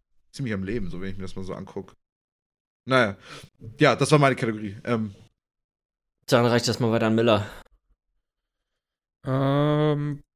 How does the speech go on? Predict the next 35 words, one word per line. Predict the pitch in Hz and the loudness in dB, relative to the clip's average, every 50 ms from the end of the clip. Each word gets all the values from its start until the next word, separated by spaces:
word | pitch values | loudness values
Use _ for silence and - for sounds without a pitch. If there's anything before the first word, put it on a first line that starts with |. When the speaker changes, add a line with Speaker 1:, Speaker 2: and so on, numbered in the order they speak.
| _ _ | _ _
Speaker 3:
bestes | - 165 180 - - - - - 160 160 151 - - - - | -2 -2 -2 0 -4 -4 2 4 4 4 2 0 -6 -8 -10
zwei | - - 127 123 127 | -2 2 2 4 4
da | 127 127 | 4 4
drunter, | 123 117 117 131 143 151 135 117 | 2 2 2 2 2 2 2 4
bleiben | 120 110 113 120 | 4 2 4 4
wir | 123 | 4
mal | 113 113 110 | 2 2 2
bei | 110 104 | 2 2
den | 104 110 107 | 2 0 -2
zwei | - - 110 107 107 | -2 0 0 0 2
runter. | 104 117 120 117 127 123 127 135 139 - | 2 0 0 0 0 0 0 -2 -4 -2
Äh, | - 117 113 113 | 0 0 2 2
bestes | 117 123 123 - 127 - | 2 0 0 0 0 4
Multiplayer-Spiel. | 143 170 185 180 - - 101 92 - - - - 90 90 | 4 4 4 4 0 0 0 0 0 -4 -8 -6 -6 0
Speaker 1:
Dachte | - 147 156 160 | 2 4 6 8
ich | 170 | 8
auch, | 156 151 | 6 6
dass | 147 131 - | 4 0 -2
du | - 127 | 0 -2
das | 113 101 | -2 0
nimmst. | 117 120 104 - | -2 0 4 6
Hab | 151 | 6
ich | 160 | 6
mir | 160 147 | 6 6
gedacht. | 147 151 131 - | 6 4 4 4
Also | 147 147 170 | 6 6 6
auf | 156 135 | 6 6
jeden | 202 180 | 6 6
Fall | 190 180 | 6 6
auch | 170 165 156 | 8 6 6
nicht | 160 160 | 4 0
Sports | - - 160 156 170 165 - 156 | 4 6 8 8 8 6 6 4
Racing | 151 165 165 - 135 123 | 4 4 4 2 -2 -2
Game. | - 123 110 - 151 135 147 165 - - - - - - - - - - | 0 -2 0 0 0 -2 -2 -4 -8 -10 -12 -12 -12 -16 -16 -18 -8 -4
Ähm. | 127 131 127 123 117 110 - | 0 0 0 0 -2 -4 -8